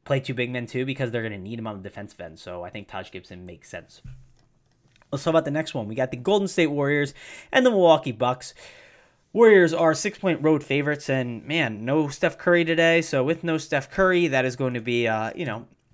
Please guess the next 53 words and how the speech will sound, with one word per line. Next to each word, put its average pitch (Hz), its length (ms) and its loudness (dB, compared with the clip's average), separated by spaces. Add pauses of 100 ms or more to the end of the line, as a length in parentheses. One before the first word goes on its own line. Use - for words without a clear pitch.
(120)
obviously 110 400 -8
we're 113 60 -8
gonna 113 200 -10
have 110 220 -6
to - 60 -20
fire 120 240 -4
up 120 160 -6
Draymond 131 340 -2
Green. 156 340 0
He's 123 140 -6
gonna 139 140 -4
be 127 100 -4
in 117 80 -6
the 113 60 -8
conversation. 98 600 -8
Klay 123 240 -4
Thompson, 175 600 0 (480)
uh, 98 100 -6
Kevin 151 240 4
Durant, 175 340 2
they're 123 160 -2
all 165 200 6
in 160 60 4
the 156 60 0
conversation. 143 800 -2
The 98 240 -8
question 160 320 -6
is, 139 160 -4
what 127 160 -4
do 127 80 -10
we 110 120 -6
do 104 120 -10
with 98 180 -12
them? 80 260 -14 (1040)
I 113 80 -10
think 208 280 -6
Draymond 202 360 0
Green 147 260 -2
is 143 80 -6
going 147 140 -2
to 143 40 -6
be 135 120 -4
my 135 140 0
number 131 260 0
one 117 200 -2
if 131 80 -4
I 117 60 -4
had 123 200 -4
to 120 60 -8
pick 131 140 -8
a 123 80 -6
guy 123 220 0
here. 143 300 -6